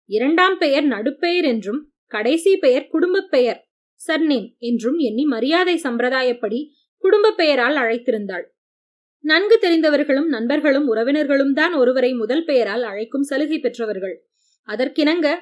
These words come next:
அவள் அவர்களுக்கிடையே பழக்கமும் அன்பும் ஏற்பட்ட பிறகு நெருக்க பாவத்தை வெளியிடும் விதமாக மிகுந்த ஆவலுடன், "ஓ டார்லிங் ஆட்டூல்" என்று அழைக்க அரண்டு போன கோபி, தென்னிந்திய பெயர்பாணியை அவளுக்கு விளக்கியதன் பேரில் அவனை கோபி என்று அழைக்க ஆரம்பித்தாளாம்.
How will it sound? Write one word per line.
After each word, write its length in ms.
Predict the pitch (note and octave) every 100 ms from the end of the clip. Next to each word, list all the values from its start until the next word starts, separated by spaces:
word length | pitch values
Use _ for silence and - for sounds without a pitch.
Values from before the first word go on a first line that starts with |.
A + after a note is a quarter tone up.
| _
அவள் 300 | G#3+ A#3+ B3
அவர்களுக்கிடையே 800 | A3+ B3+ D#4+ E4+ D#4+ C4 B3+ C#4
பழக்கமும் 560 | B3+ A3+ B3 D4+ D4+ B3
அன்பும் 380 | A3 B3 C#4
ஏற்பட்ட 460 | B3 A#3+ - C#4 B3+
பிறகு 520 | - B3+ C4 A3+ - _ _ _
நெருக்க 420 | C4 E4 G#4 A4
பாவத்தை 480 | E4+ D4+ D4+ D#4 C#4+
வெளியிடும் 440 | A#3+ C4+ E4 D#4
விதமாக 480 | A#3+ A#3+ C4 B3 C4
மிகுந்த 500 | A#3+ A#3 D#4 F#4 F#4+
ஆவலுடன், 580 | C4 B3+ B3 G#3+ C4 C#4 _ _ _ _ _
"ஓ 240 | B3 C#4+ E4+
டார்லிங் 460 | A#3+ A3 C4 C#4
ஆட்டூல்" 640 | A3+ G#3 A#3 C#4 D4 D4+ _
என்று 340 | A3 A3 A#3+
அழைக்க 420 | F#3+ G#3 C#4 C#4+
அரண்டு 320 | A#3 G3 C4+
போன 280 | D4 C#4 A#3
கோபி, 520 | G3+ A#3 B3 A#3 C4+ _ _ _ -
தென்னிந்திய 480 | D#4 F#4 A4 G4
பெயர்பாணியை 640 | D4+ C#4 D4 D4+ C#4+ C4+ C4
அவளுக்கு 380 | A#3+ A#3 A#3 B3
விளக்கியதன் 600 | A3+ C4+ E4+ E4 C#4+ B3+
பேரில் 300 | A#3+ B3 D4
அவனை 360 | G#3+ A3+ B3+
கோபி 380 | A3+ A#3+ C4 E4+
என்று 260 | D4+ B3 C4+
அழைக்க 380 | G3+ G3+ -
ஆரம்பித்தாளாம். 800 | C4+ G#3 A3 G#3+ G3 G3 F#3+ F#3